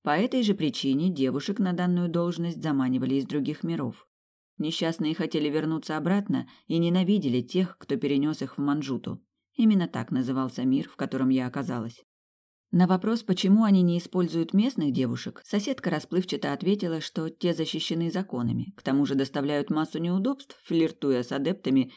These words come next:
и отвлекая их от учёбы. Главный вопрос, который больше всего меня интересовал, это возможность вернуться домой как можно скорее. Но попаданка со стажем заверила, что перемещение между мирами происходит всегда непредсказуемо,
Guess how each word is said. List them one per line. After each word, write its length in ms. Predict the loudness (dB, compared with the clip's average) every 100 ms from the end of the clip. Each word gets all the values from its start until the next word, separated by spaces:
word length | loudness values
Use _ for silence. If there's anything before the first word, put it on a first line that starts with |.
| _
и 120 | -2 -2
отвлекая 640 | 0 -2 -2 -4 -4 -4
их 140 | -4
от 120 | -6
учёбы. 400 | -8 -8 -6 -8 -10 _ _ _ _ _ _
Главный 420 | -2 2 2 2 0
вопрос, 400 | -2 -4 -6 -6
который 280 | -4 -2
больше 360 | 0 2 0 0
всего 280 | -4 -2 2
меня 260 | 4 4
интересовал, 640 | 2 0 -6 -6 -2 -2 -4 _ _ -10
это 180 | -6 -4
возможность 580 | -4 -2 -2 0 -2 -4
вернуться 440 | -2 -2 -4 -4
домой 320 | -4 -2 -2
как 180 | -4 -4
можно 260 | -4 -2 -4
скорее. 460 | -6 -8 -6 -8 -12 _ _ _ _ 2
Но 240 | 4 4
попаданка 640 | 0 0 2 4 2 -2
со 160 | -4 -6
стажем 460 | -4 -4 0 2
заверила, 480 | 2 2 2 0 -2
что 180 | -4 -4
перемещение 720 | 0 2 2 0 0 4 6
между 280 | 4 2 0
мирами 380 | 0 0 -4 -4
происходит 580 | -4 -4 -2 0 0 -2
всегда 320 | -4 0 2
непредсказуемо, 880 | 2 -2 -4 -6 -2 0 2 0